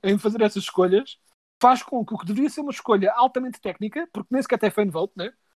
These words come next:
Tipo, mas uma escolha supostamente dada mais pelos que estão mais dentro do assunto e compreendem o que é um bom jogador, por virtude de eles não terem interesse nenhum em fazer aquilo, torna-se tão ou mais, eh,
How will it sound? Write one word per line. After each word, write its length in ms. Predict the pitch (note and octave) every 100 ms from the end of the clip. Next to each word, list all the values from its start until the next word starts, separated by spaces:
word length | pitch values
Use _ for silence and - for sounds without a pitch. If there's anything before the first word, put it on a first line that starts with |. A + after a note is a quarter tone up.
| _ _ _ -
Tipo, 380 | F#3 E3+ E3
mas 180 | E3 F3
uma 80 | G3
escolha 480 | - G#3+ F#3+ F3 E3+ -
supostamente 760 | - G3 A#3+ G#3+ A3+ G#3 F#3+ -
dada 340 | F3+ G#3+ F#3
mais 540 | F3+ G3 G3 F3 - - _ _ _
pelos 280 | A3+ B3 G#3+
que 60 | -
estão 160 | G#3+
mais 280 | G3 G3 D#3+
dentro 280 | A3 A3 G3
do 120 | G3
assunto 380 | - - G#3+ F3+
e 40 |
compreendem 680 | - - - G3+ G#3+ A3+ G3
o 60 | F#3+
que 180 | - G#3+
é 60 |
um 120 | A3 G3
bom 200 | G3+ F#3
jogador, 480 | D#3+ F3 E3+ G3+ - _ _ _ _ _ _ _ _
por 160 | - A3+
virtude 480 | A3+ A3 C4 D4+ C4
de 80 |
eles 120 | B3+ A3
não 120 | A3
terem 160 | B3
interesse 240 | C4 B3 A#3
nenhum 100 | A3+
em 60 |
fazer 200 | G#3+ G#3
aquilo, 460 | F#3+ - G#3 A#3+ C4+ _ _ _
torna-se 500 | B3+ A#3 A3 G3+ - -
tão 220 | - C4 C#4
ou 140 | B3+
mais, 680 | A#3+ A3+ G3 F3 E3 - - _ _ _ _ _ _ -
eh, 540 | F#3+ F#3 F3+ F#3